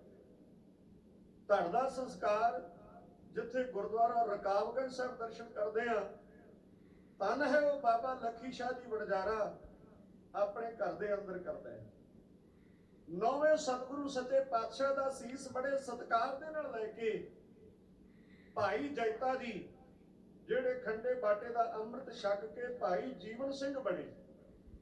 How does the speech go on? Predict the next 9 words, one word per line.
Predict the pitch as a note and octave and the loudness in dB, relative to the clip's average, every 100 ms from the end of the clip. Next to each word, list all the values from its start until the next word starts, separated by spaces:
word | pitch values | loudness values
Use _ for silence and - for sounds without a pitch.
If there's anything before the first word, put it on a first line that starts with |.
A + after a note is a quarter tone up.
| - - - - - - - - - - - - | -20 -20 -20 -20 -20 -20 -20 -20 -20 -20 -20 -14
ਸਤਿਗੁਰੂ | - A3 C4 D#4 E4 | -2 0 0 -2 -4
ਤੇਗ | - B3+ C#4+ D4 | 0 6 6 4
ਬਹਾਦਰ | C4 A3+ G#3+ G#3 B3+ | 0 0 0 0 -2
ਸਾਹਿਬ | B3+ C4+ B3+ | 0 0 0
ਮਹਾਰਾਜ | A#3+ G#3 G#3 A#3 | 2 4 4 4
ਦਾ | B3 | -2
ਸੀਸ | B3 A3 B3 C4 | -4 -6 -8 -4
ਲੈ | A3+ A3 | 0 0
ਕਰ | A3+ A#3+ A3 F3 | 2 2 4 0